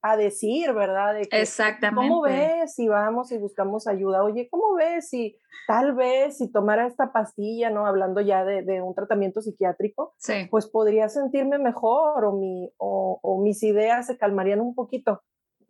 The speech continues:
Speaker 1: Hay muchos lugares donde todavía está súper, este, pues, negado, tip-, tipificado, ¿no? Este tema.
Speaker 2: Totalmente. Y de hecho yo soy, eh, yo vengo de una familia así, una
Speaker 1: Ujú.
Speaker 2: familia en la que la salud mental es todo un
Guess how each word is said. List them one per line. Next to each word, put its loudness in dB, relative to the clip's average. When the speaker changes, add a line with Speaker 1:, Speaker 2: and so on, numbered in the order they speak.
Speaker 1:
Hay -2
muchos 0
lugares 2
donde 0
todavía 2
está -2
súper, -2
este, -14
pues, 2
negado, 2
tip-, -8
tipificado, 0
¿no? -4
Este -6
tema. -2
Speaker 2:
Totalmente. -2
Y 2
de 4
hecho 0
yo 2
soy, 0
eh, 2
yo 0
vengo 2
de 4
una 0
familia -2
así, -2
una 2
Speaker 1:
Ujú. 2
Speaker 2:
familia 2
en 2
la 0
que 0
la 2
salud -6
mental -2
es -8
todo 0
un -6